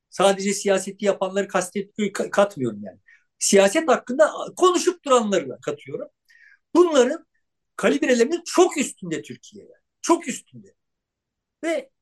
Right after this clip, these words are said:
ayağındaki bu prangayla yol alma şansı yok yani. Bundan nasıl kurtulunur onu, onu bilmiyorum. Ama bu, onu biliyorum aslında. Sonuçta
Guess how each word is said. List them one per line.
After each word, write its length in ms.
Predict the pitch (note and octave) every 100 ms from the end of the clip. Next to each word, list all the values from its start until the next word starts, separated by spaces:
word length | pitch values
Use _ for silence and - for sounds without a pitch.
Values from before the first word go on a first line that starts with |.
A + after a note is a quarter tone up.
| _ _ _ _ _ -
ayağındaki 560 | D#3 F#3+ F#3 F3+ -
bu 120 | F#3 F#3+
prangayla 760 | A3 G3+ E3+ C3+ F#3+ B3 C4+
yol 160 | A3 C4
alma 220 | A3+ G3
şansı 380 | - E3 E3 -
yok 220 | E3+ - -
yani. 100 | _ _ _ _ - - - _ -
Bundan 300 | C4 A3+ E3+
nasıl 280 | B3 C4 G#3+
kurtulunur 640 | F#3+ - C#3+ D3+ B3 C4 - _ -
onu, 300 | F3+ G3+ E3+ -
onu 240 | E3 G#3
bilmiyorum. 420 | A3+ F#3+ B2+ - -
Ama 380 | D#3+ F3+ E3+ - _ _ _ _ _ _ D3+
bu, 120 | G#3
onu 300 | E3+ A3+ G3+
biliyorum 380 | D#3 B3 G#4+ A#3
aslında. 340 | D3 - A2
Sonuçta 560 | - - - - B3+